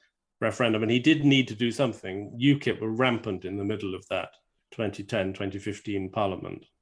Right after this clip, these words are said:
and Tory members and councillors and one or two Tory M Ps were starting to peel away, and he had to do something, and what he did was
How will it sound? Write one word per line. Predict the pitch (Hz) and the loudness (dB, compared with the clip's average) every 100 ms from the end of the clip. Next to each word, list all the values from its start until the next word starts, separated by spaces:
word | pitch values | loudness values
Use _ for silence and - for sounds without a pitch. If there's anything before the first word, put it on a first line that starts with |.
| - | -6
and | 117 104 101 101 98 - - - | -2 -2 0 -4 -4 -14 -20 -2
Tory | 127 117 107 101 98 _ - | 2 4 4 2 -2 _ -20
members | - 117 120 110 104 101 - _ 113 | -12 -2 0 0 -2 -6 -8 _ -8
and | 107 98 - | -8 -8 -6
councillors | - 110 - 104 98 - | -2 -2 -4 -6 -6 -6
and | 98 95 _ - _ | -8 -10 _ -20 _
one | - 107 | -4 -2
or | 101 | -2
two | 107 | -4
Tory | 101 110 107 | -2 -2 -2
M | 101 | -2
Ps | 110 98 | -4 -4
were | |
starting | 95 107 101 | -4 -4 -4
to | 107 | -6
peel | - 110 | -4 -2
away, | 101 101 95 | -2 -2 -2
and | 95 | -2
he | 101 | -2
had | 107 | -4
to | - | -4
do | 107 | -8
something, | 98 104 92 98 | -6 -6 -8 -8
and | 95 | -6
what | 104 104 | -4 -4
he | 101 | -2
did | 110 98 - | -2 -2 -6
was | 98 - | -8 -8